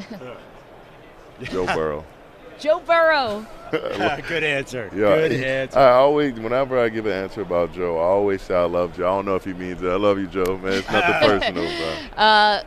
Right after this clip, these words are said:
Speaker 1: outside of your own coaching staff, who has the best coaching staff in the league?
Speaker 2: Who has the best coaching staff in the league? Um, I think the forty-nine. Mm,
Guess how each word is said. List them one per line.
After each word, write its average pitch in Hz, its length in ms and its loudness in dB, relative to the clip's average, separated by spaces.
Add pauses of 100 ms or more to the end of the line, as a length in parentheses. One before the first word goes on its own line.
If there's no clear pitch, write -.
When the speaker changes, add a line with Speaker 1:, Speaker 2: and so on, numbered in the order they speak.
(160)
Speaker 1:
outside 277 380 0
of 220 140 -10
your 226 200 -4
own 208 160 -4
coaching 185 380 -10
staff, 143 400 -8 (280)
who 294 200 -4
has 262 160 -4
the 208 100 -10
best - 360 -10
coaching 185 360 -12
staff 165 300 -10
in 160 60 -16
the 151 80 -14
league? 151 260 -14 (520)
Speaker 2:
Who 110 140 -6
has 95 180 -4
the 78 100 -10
best 82 420 -4
coaching 80 420 -14
staff 76 460 -10 (180)
in 80 160 -16
the 67 300 -16
league? 67 420 -16 (2250)
Um, 76 380 -10 (560)
I - 160 -18
think 85 140 -16
the 80 80 -18
forty-nine. 82 480 -10
Mm, 95 480 -16